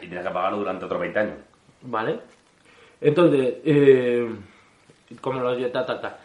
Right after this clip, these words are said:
Speaker 2: Dice que el demonio Lucifugo, que aquí viene un dato muy interesante,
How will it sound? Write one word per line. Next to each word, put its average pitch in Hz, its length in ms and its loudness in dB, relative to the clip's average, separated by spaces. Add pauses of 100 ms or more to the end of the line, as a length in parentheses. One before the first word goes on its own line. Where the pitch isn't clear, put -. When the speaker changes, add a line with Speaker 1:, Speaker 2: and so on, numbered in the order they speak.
(260)
Speaker 2:
Dice 254 420 8
que 220 240 6
el 156 180 4
demonio 196 380 6
Lucifugo, 185 760 2 (160)
que 131 80 -8
aquí 147 180 -2
viene 147 180 4
un 143 80 0
dato 151 240 2
muy 135 160 -4
interesante, 143 640 -8